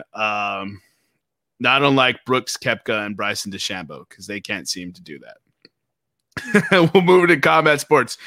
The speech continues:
So we took a week hiatus. There was a few moving parts, and, uh, we had to shuffle to the next week and couldn't provide an episode for you guys, so we do apologize, as always. But U F C two sixty-two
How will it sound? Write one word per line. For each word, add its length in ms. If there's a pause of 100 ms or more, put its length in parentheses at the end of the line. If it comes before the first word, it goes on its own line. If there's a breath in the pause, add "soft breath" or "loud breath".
(180 loud breath)
So 380 (300 loud breath)
we 420
took 240
a 100
week 280
hiatus. 680
There 200
was 140
a 20
few 380
moving 340
parts, 400
and, 440
uh, 400 (120)
we 100
had 120
to 100
shuffle 500
to 120
the 80
next 260
week 180
and 140
couldn't 220
provide 300
an 40
episode 340
for 120
you 80
guys, 240
so 100
we 80
do 180
apologize, 680
as 240
always. 600
But 240 (1000)
U 160
F 100
C 160
two 280
sixty-two 720